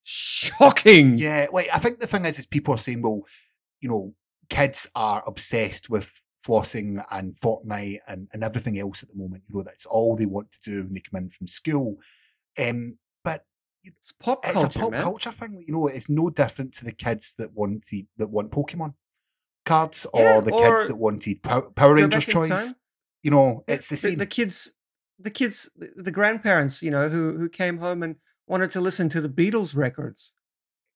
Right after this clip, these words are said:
Speaker 1: It's, it's the same thing. It's just pop culture.
Speaker 2: I know. It's, I, I, I can't believe that this is still going. The only thing which is, is more and more justified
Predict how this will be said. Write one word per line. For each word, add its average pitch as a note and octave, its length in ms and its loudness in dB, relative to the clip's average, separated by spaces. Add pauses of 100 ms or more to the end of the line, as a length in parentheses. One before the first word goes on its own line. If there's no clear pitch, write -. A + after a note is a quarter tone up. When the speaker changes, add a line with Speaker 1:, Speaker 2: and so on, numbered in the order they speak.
(160)
Speaker 1:
It's, E3 340 -6 (140)
it's F3+ 160 -8
the D#3+ 80 -16
same F#3 260 -4
thing. F#3 320 -4
It's A#2+ 120 -8
just D3+ 160 -12
pop - 220 -6
culture. - 440 -6
Speaker 2:
I A#2 60 -8
know. G2+ 260 -4 (260)
It's, C3+ 340 -4 (840)
I, C#3 640 2 (220)
I, C3 100 -2
I D3+ 40 -2
can't D3 280 -4
believe A2+ 280 -2
that A2 120 -8
this A2 200 -6
is - 80 -10
still G2+ 200 -4
going. D3 280 0
The G3+ 80 -2
only G3 320 0
thing D3 280 -4
which C#3 220 -8
is, A2+ 240 -4
is A#2+ 160 -12
more A2+ 300 -2
and A2 100 -4
more G#2 160 -6
justified A2+ 680 -6